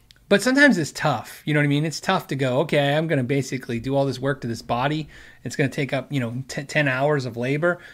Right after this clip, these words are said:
and you can buy, uh, you know, for an, uh, a Strat clone body, you can buy an unfinished Strat body for fifty dollars, ready to go, primered and, you know, primered and ready, or just unfinished. Uh, so you can put the True Oil on it. But I know you understand, um,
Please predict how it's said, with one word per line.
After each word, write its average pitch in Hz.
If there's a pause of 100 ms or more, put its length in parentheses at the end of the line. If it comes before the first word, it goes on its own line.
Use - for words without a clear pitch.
(120)
and 131
you 139
can 139
buy, 135
uh, 123
you 123
know, 113
for 127
an, 120
uh, 117
a 117
Strat 139
clone 151
body, 147
you 175
can 180
buy 131
an 117
unfinished 143
Strat 131 (300)
body 175
for -
fifty 202
dollars, 147 (760)
ready 185
to 190
go, 180 (200)
primered 180
and, 151
you 151
know, 139
primered 208
and 220
ready, 240
or 156
just -
unfinished. 160 (400)
Uh, 143
so 143
you 135
can 135
put 156
the 131
True 175
Oil 131
on 113
it. - (360)
But 214
I 196
know 208
you 196
understand, 170 (280)
um, 160